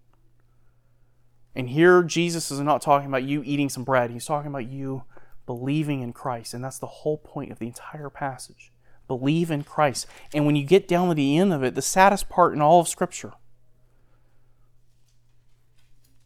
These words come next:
Verse sixty, "Therefore many of the disciples, when they heard this,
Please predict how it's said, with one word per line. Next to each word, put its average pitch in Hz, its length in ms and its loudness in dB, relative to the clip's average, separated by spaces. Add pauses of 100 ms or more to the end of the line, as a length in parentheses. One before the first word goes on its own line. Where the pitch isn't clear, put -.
(1600)
Verse 190 240 6
sixty, 190 300 2
"Therefore 160 360 4
many 160 220 4
of 165 80 4
the 151 80 2
disciples, 170 500 4
when 165 180 2
they 170 120 4
heard 180 380 4
this, 120 340 -4